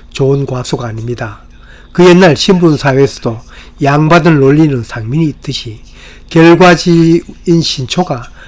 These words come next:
모두 주지나 부주지보다 낮게 자라진 않겠죠. 이제 갓 나온 신초가 철이 없어서 막 위로 솟아 자라면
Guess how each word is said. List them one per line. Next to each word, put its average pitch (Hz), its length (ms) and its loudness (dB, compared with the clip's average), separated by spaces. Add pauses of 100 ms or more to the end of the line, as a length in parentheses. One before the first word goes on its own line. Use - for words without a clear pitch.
(140)
모두 165 380 0
주지나 175 480 -4 (280)
부주지보다 160 840 -6 (320)
낮게 180 300 -2
자라진 147 440 -4
않겠죠. 120 500 -10 (1000)
이제 170 360 2
갓 147 220 -4
나온 156 300 0
신초가 131 680 -6 (240)
철이 185 340 0
없어서 147 500 -4 (300)
막 139 340 -8
위로 180 300 0
솟아 185 320 -4
자라면 139 540 -6